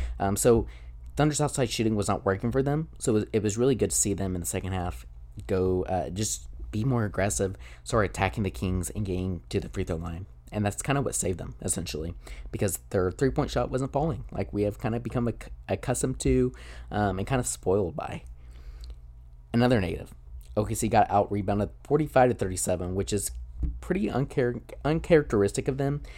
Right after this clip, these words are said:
Um, the Kings had thirty-three defensive rebounds to the Thunder's twenty-seven and twelve offensive rebounds to the Thunder's ten. Thunder got some big offensive rebounds when it mattered down the stretch, but this is a game where I personally felt like Steven and Nerlens, they should have just dominated.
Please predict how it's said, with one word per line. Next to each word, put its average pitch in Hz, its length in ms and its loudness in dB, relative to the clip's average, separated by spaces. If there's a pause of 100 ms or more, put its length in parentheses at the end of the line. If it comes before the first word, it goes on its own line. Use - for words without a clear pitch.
(200)
Um, 101 340 4
the 104 80 2
Kings 127 220 0
had - 180 -2
thirty-three 113 400 4
defensive 107 360 0
rebounds 104 340 0
to 101 60 -4
the 87 80 -8
Thunder's 92 240 -2
twenty-seven 120 720 0 (400)
and 87 120 -4
twelve 127 440 4
offensive 101 440 2
rebounds 90 420 -2
to 101 100 0
the 87 100 -6
Thunder's - 520 -6
ten. - 440 -6 (1200)
Thunder 165 180 4
got 151 220 8
some - 180 0
big 104 200 4
offensive 104 360 4
rebounds 101 340 2
when 107 120 2
it 120 180 -2
mattered 98 400 2 (120)
down 95 120 2
the 95 80 0
stretch, - 460 0
but - 140 -2 (300)
this - 280 0
is 131 160 2
a 131 40 6
game 101 520 2
where 98 140 2
I 101 80 2
personally 104 500 -2
felt 131 200 -2
like - 160 -4
Steven 113 540 2
and 98 160 -2
Nerlens, 98 300 -2
they 110 80 0
should 117 220 0
have 101 80 -6
just - 180 -8
dominated. 69 480 -8